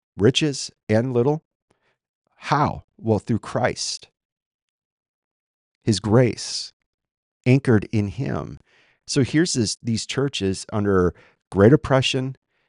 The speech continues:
extreme poverty. And, like, I immediately think of Second Corinthians chapter four when I think about these tribulations, and I go, like, the treasure in jar of clays. I love it because he goes, Paul in chapter four of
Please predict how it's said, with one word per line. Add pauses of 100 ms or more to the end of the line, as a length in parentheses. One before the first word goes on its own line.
extreme
poverty. (360)
And,
like,
I
immediately
think
of
Second
Corinthians
chapter
four
when
I
think
about
these
tribulations,
and
I
go, (420)
like,
the
treasure
in
jar
of
clays. (920)
I
love
it
because
he
goes, (120)
Paul
in
chapter
four
of